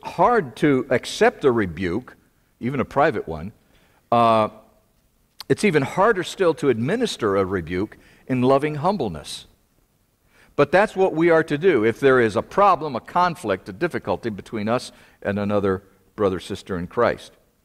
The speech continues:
Again, the disciples would have known this because it was part of the law. It was part of that, uh, that law that they knew so well. Leviticus nineteen seventeen says, "You shall not hate your brother in your heart, but you shall reason frankly with your neighbor, lest you incur sin because of him."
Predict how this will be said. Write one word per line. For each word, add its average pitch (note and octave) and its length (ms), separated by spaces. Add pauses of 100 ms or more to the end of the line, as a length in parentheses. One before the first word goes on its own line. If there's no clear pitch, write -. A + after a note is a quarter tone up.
(400)
Again, C#3+ 500
the C3+ 100
disciples C3 540
would A#2+ 80
have G#2 100
known F#3+ 220
this G2 160
because B2 480
it C3 80
was C3 160
part A2+ 240
of G2 60
the A2+ 100
law. D3+ 200
It - 20
was F2+ 120
part A2+ 200
of G2+ 60
that, F#2+ 200 (400)
uh, F#2+ 240
that G2 240
law G#2 260
that G2+ 160
they G2+ 360
knew G#2 200
so G#2+ 200
well. F#2+ 280
Leviticus A2+ 480
nineteen A2 400
seventeen A2+ 440
says, A#2+ 320 (260)
"You C3 160
shall B2+ 240
not A#2+ 260
hate - 280
your A#2+ 80
brother A2+ 360
in G#2 80
your G2 140
heart, A#2+ 340
but A#2+ 120
you A2+ 100
shall G#2 180
reason A2+ 460
frankly B2 400
with A2+ 180
your A2 120
neighbor, B2+ 320 (260)
lest B2 320
you A#2 140
incur A2 360
sin G#2 540 (140)
because C#3 420
of D#2 120
him." D2+ 240